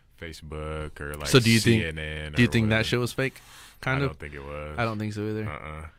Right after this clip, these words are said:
Speaker 2: That's
Speaker 1: I
Speaker 2: the
Speaker 1: did,
Speaker 2: one thing
Speaker 1: I
Speaker 2: that
Speaker 1: did
Speaker 2: I
Speaker 1: my
Speaker 2: did.
Speaker 1: research,
Speaker 2: Yeah.
Speaker 1: and I was like, "Oh, yeah."
Speaker 2: Like what?
Speaker 1: Like, just looking at her background, really, and, like, looking at the numbers behind, like, coronavirus and, like,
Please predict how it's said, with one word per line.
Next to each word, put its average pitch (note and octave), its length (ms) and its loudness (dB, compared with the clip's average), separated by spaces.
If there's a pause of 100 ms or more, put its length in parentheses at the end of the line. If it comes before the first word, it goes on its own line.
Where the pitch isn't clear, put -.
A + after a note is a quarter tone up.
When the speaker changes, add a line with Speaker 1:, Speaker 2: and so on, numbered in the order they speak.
Speaker 2:
That's B2 160 6
Speaker 1:
I - 20 8
Speaker 2:
the B2 60 10
Speaker 1:
did, A#2+ 40 6
Speaker 2:
one A#2 200 6
thing A2+ 100 6
Speaker 1:
I A2+ 40 4
Speaker 2:
that A2+ 100 4
Speaker 1:
did G#2 60 6
Speaker 2:
I - 40 4
Speaker 1:
my G2 60 2
Speaker 2:
did. G2+ 120 4
Speaker 1:
research, F2+ 420 -2
Speaker 2:
Yeah. G#2+ 160 6
Speaker 1:
and G#2+ 40 4
I F#2 60 2
was F#2 200 -4
like, D2+ 300 -8 (300)
"Oh, B2 1080 -4 (220)
yeah." D2 260 -10 (100)
Speaker 2:
Like G#2 120 0
what? G#2+ 340 2 (920)
Speaker 1:
Like, G2 240 -2 (180)
just G#2 220 -8
looking A2 260 -6
at F#2+ 80 -6
her E2+ 140 -6
background, D2+ 580 -8 (400)
really, D#2 400 -8 (160)
and, E2+ 180 -10
like, D#2 220 -10
looking E2+ 320 -12
at D#2+ 400 -8 (200)
the E2+ 100 -10
numbers E2 720 -10
behind, D#2 460 -10
like, D2+ 240 -12
coronavirus D2+ 1080 -10
and, D2+ 120 -12
like, D2 420 -14